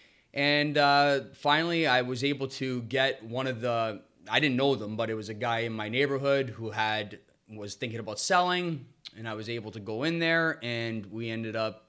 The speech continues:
listing the property. And yeah, and I ended up selling it, and then from there, we did a couple other deals,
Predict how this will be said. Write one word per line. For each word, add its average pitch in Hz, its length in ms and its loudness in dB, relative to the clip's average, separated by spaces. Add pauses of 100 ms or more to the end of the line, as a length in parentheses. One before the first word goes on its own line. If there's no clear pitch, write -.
(120)
listing 123 380 -6
the 104 60 -10
property. 175 760 0 (840)
And 143 400 -2
yeah, 165 240 4 (180)
and 120 140 -4
I 120 100 0
ended 127 220 -2
up 127 100 -4
selling 156 380 0
it, 247 260 -2
and 135 180 -4
then 131 200 0
from 120 180 -6
there, 131 220 2
we 131 100 -2
did 120 160 -2
a 113 40 -6
couple 117 280 -4
other 113 160 -2
deals, 170 680 2